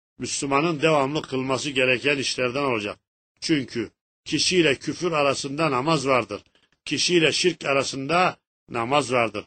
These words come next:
Kişi namazını kılmazsa küfre ve şirke düşer. Hadis-i şerifleri kesindir ve nettir. Dolayısıyla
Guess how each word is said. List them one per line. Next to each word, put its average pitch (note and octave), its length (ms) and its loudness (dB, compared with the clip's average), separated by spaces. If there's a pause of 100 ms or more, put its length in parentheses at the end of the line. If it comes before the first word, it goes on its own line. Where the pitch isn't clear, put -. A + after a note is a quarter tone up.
(400)
Kişi D3 300 -4
namazını C3+ 500 0
kılmazsa D3+ 560 -2
küfre C#3 460 -4
ve C3+ 100 2
şirke D3 400 -2
düşer. A#2+ 300 -4 (360)
Hadis-i B2 360 -2
şerifleri C3+ 560 -2
kesindir D3 680 -2 (340)
ve E3+ 140 2
nettir. D#3+ 520 0 (460)
Dolayısıyla E3+ 760 4